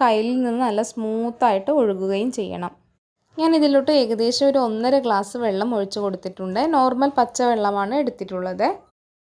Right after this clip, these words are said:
ഒറ്റയടിക്ക് വെള്ളം ഒഴിച്ച് കൊടുക്കരുത്. കുറേശ്ശെയായി ഒഴിച്ച് നമ്മൾ ബാറ്റർ പാകത്തിന് കൺസിസ്റ്റൻസിയിൽ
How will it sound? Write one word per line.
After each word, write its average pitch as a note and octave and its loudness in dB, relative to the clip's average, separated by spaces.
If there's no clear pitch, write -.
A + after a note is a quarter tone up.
ഒറ്റയടിക്ക് F4 0
വെള്ളം C#4 4
ഒഴിച്ച് A#3+ 0
കൊടുക്കരുത്. G#3 -4
കുറേശ്ശെയായി B3+ 2
ഒഴിച്ച് A#3 0
നമ്മൾ A#3+ 2
ബാറ്റർ A3 4
പാകത്തിന് A#3 0
കൺസിസ്റ്റൻസിയിൽ G#3+ -4